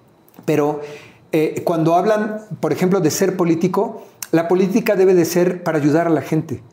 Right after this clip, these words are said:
Y fíjate lo que te voy a decir. Yo quise ser modelo para llegar a ser actor. Cuando fui actor, conseguí una familia. Y hoy, hace muchos años, yo dije, "Yo voy a, yo quiero ser política".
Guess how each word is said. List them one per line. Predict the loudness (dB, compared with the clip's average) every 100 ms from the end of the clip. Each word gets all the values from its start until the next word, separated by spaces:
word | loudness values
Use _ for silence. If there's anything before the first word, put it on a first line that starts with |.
| _ -20 -4
Y | 0
fíjate | 0 0 0
lo | 0
que | 0
te | 2
voy | 2
a | 2
decir. | 0 0 -2 -6 -20 _ _ _ -20 -20 -20 -20 -20 _ -18 -4
Yo | 0 2 2
quise | 0 0 0
ser | 0 0
modelo | 2 4 4 2
para | 0 0
llegar | 2 2
a |
ser | 0 0
actor. | -2 -2 -4 -4 -14 -20 -20 _ -6
Cuando | -2 0
fui | 0
actor, | 0 2 0 0 -4 -10 -20 -12
conseguí | -4 -2 0 2
una | 2
familia. | 0 0 4 4 2 0
Y | 2
hoy, | 4 2 -2 -8 -16 -20 -20 _ _
hace | -4 -2 0
muchos | 0 0 0
años, | 0 2 2
yo | 2
dije, | 2 2
"Yo | 2 2
voy | 4
a, | 2 0 -4 -4
yo | 0 2
quiero | 2 2
ser | 0 -4 -2 -2 -2 -4
política". | 0 0 2 0 0 -4